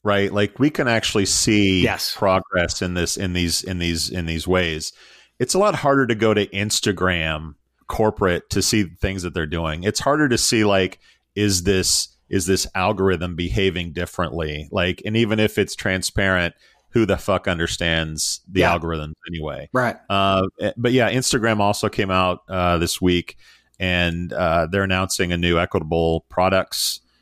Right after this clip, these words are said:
Speaker 1: uh, task force, I guess. Part of the responsibilities of that team include creating fair and equitable products,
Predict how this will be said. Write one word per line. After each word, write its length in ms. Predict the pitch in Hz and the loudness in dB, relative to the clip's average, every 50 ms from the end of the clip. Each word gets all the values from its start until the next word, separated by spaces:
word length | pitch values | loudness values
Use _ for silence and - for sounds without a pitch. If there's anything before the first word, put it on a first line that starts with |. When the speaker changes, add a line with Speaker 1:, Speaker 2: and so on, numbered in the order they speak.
| _ _ - | _ _ -2
Speaker 1:
uh, 180 | 82 82 80 82 | 0 0 0 0
task 420 | - - 98 90 101 - - - - | 0 -2 -2 0 0 -2 -4 -4 -2
force, 440 | 113 110 113 123 120 - - - - | -2 0 0 0 -2 -2 -4 -4 -2
I 160 | 104 107 104 | -2 -2 0
guess. 540 | 98 107 110 120 135 - - - - - - - | 2 2 0 0 0 0 0 0 -2 -2 -4 -2
Part 140 | - 101 95 | 0 0 2
of 40 | 92 | 2
the 40 | |
responsibilities 680 | 90 - - - 95 92 - - 82 92 90 90 87 80 | 0 0 0 -2 -2 -2 -2 -2 0 2 2 2 2 2
of 120 | 98 117 123 | 2 2 2
that 220 | 123 113 98 - | 2 0 0 -2
team 240 | - - 107 101 95 | -4 -4 -2 -2 -2
include 460 | 90 90 - - 95 92 90 85 - - - - - - - _ _ | -4 -4 0 2 4 4 4 2 0 -4 -12 -20 -20 -20 -20 _ _
creating 400 | - - 101 98 98 92 185 - | -6 -2 0 2 2 2 0 -2
fair 320 | - - - 101 98 95 90 | -4 -2 0 0 2 2 0
and 100 | 90 67 | 0 0
equitable 540 | 82 90 - - 92 82 82 73 82 78 | -2 -2 -2 0 0 0 0 0 -2 -4
products, 760 | - - - 120 131 143 156 165 - - - - - - - | -2 -2 2 2 2 4 2 0 -2 -4 -8 -8 -6 -6 -8